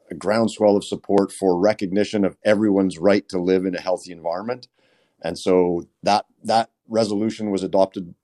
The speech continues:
and I was, uh, just absolutely over the moon because it's something I've been working on for a long time. And so,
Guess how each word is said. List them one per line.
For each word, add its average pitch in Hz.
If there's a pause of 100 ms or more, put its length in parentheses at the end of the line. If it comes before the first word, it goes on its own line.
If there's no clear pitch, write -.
(180)
and 87 (100)
I 92
was, 95
uh, 85 (140)
just 98
absolutely 101
over 98
the 95
moon 92
because 85
it's 82
something 101
I've 90
been 110
working 95
on 90
for 92
a 85
long 85
time. 82
And 73
so, 78